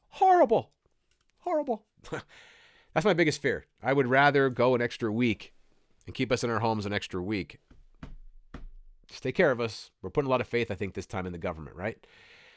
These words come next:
They're saying they're doing a lot of things. You know, whether you voted for Trump or not for Trump, I think it's time to put your political whatever aside for a little bit. And let's just get through this. Let's do that. Let's focus on that together. You know, it seems like everything, they're trying to make all the right steps. And listen, I wouldn't want that job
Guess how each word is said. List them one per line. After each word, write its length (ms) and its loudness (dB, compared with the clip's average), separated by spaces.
They're 80 -4
saying 200 4
they're 80 4
doing 160 4
a 60 2
lot 180 6
of 60 -2
things. 380 0
You 60 -2
know, 80 0
whether 160 0
you 140 -2
voted 300 0
for 80 -10
Trump 260 -2
or 20 -2
not 220 0
for 80 -12
Trump, 300 -8
I 60 -6
think 160 -8
it's 120 -12
time 260 -4
to 60 -4
put 240 -4
your 100 -10
political 640 -4
whatever 340 -2
aside 380 0
for 100 -8
a 60 0
little 180 -2
bit. 220 -2
And 60 -14
let's 160 -8
just 160 -12
get 140 -6
through 180 -10
this. 340 -6
Let's 160 -18
do 120 -8
that. 200 -4
Let's 120 -12
focus 280 -8
on 140 -8
that 240 -6
together. 420 -6
You 60 -10
know, 60 -4
it 80 -8
seems 240 -2
like 180 -2
everything, 560 -2
they're 100 -6
trying 200 -2
to 60 0
make 160 0
all 120 4
the 80 2
right 200 2
steps. 440 -2
And 80 4
listen, 200 4
I 120 6
wouldn't 260 0
want 180 -2
that 160 2
job 380 0